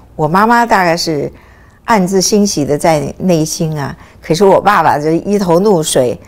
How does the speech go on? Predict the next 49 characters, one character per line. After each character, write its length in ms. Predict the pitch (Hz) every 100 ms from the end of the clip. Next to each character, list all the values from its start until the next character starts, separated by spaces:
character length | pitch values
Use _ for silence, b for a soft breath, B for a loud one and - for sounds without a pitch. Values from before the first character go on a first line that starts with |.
| b b -
呃， 420 | - 139 151 65 - - -
就 180 | - 208
很 240 | - 202 202
反 300 | - 165 175
感。 220 | 127 107 - b b b b _ -
完 140 | 165
了 80 | 185
以 60 | 196
后 140 | 180
就 100 | 180
不 240 | 185 -
跟 460 | 214 214 202 202 196
这 160 | 202 160
个 180 | 139
林 160 | 135 147
伯 140 | 170
伯 100 | 160
来 240 | 165 135 143
往 260 | 160 131 -
了， 60 |
就 140 | 143 196
等 160 | 151
于 100 | 151 - _ _ _ _
断 220 | 285 180
绝 160 | 160 151
朋 200 | 156 151
友 120 | 127
关 240 | 151 151
系 240 | 165 - 160
了。 200 | 147 - B B B B B B B B
啊， 180 | - 240 B B B B B
那 180 | 240 208
怎 160 | 175
么 80 | 151
办？ 360 | 175 175 156 147
但 160 | 185 180
是 140 | 170
已 100 | 143
经 140 | 147
签 280 | 165 - 165
了 80 | 156
约 220 | 147 147
了， 160 | 139 127 B B
你 140 | - 143
不 120 | 156
唱 320 | - 190 151
不 120 | 139
行 340 | - - 135 139
啊。 160 | 131